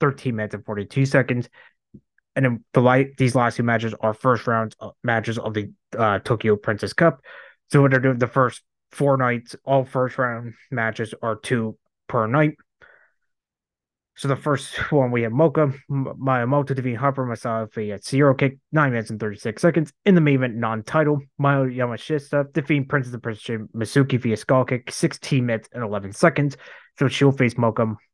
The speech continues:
Miyamoto in the quarterfinals. So that's Tokyo Joshi. And we'll go to Pro Wrestling Noah's One Night Dream.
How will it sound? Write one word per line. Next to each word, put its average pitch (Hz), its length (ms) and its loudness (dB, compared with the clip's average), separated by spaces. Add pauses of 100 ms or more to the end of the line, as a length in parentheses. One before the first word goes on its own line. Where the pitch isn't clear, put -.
(120)
Miyamoto 117 720 0 (100)
in 165 180 0
the 113 160 -4
quarterfinals. 120 840 -4 (840)
So 101 160 -6
that's 92 140 -10
Tokyo - 360 -6
Joshi. 139 580 4 (3000)
And 120 160 2
we'll 110 120 4
go 110 140 2
to 104 80 0
Pro 170 200 4
Wrestling 135 300 4
Noah's 113 320 0 (2000)
One 117 300 2
Night 101 240 -4
Dream. 131 460 -4